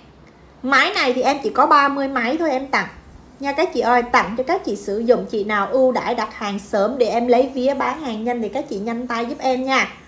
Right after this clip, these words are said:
Đó, tao nói nó xài một đêm thôi, sáng ngủ dậy là thấy da giống như da mình được hồi sinh một cách hoàn toàn. Giống như cái cây mà nó chết khô,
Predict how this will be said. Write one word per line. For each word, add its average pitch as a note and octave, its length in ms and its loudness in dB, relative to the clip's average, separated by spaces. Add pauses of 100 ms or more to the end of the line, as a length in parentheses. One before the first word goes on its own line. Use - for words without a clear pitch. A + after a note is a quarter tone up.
Đó, B3+ 960 2 (560)
tao E4+ 100 6
nói F#4 260 4
nó A4 80 2 (680)
xài C#4 360 4
một C4+ 240 -2
đêm F4 300 8
thôi, E4+ 220 4 (100)
sáng D#4 320 -2
ngủ C4 220 0
dậy A#3 220 0
là G3+ 80 -2
thấy C4+ 260 -2
da D#4+ 320 4
giống C#4+ 260 0
như F#4+ 60 -4
da D4 260 2
mình B3+ 160 -2
được A3+ 220 0
hồi A3+ 180 4
sinh D4 340 0
một A#3+ 160 -2
cách - 200 0
hoàn B3 340 -4
toàn. A3 220 0 (300)
Giống C#4+ 240 6
như G4+ 120 -4
cái G4 180 2
cây D#4+ 200 6
mà C4 140 2
nó D4+ 100 0
chết G4 200 -2 (100)
khô, D#4+ 400 6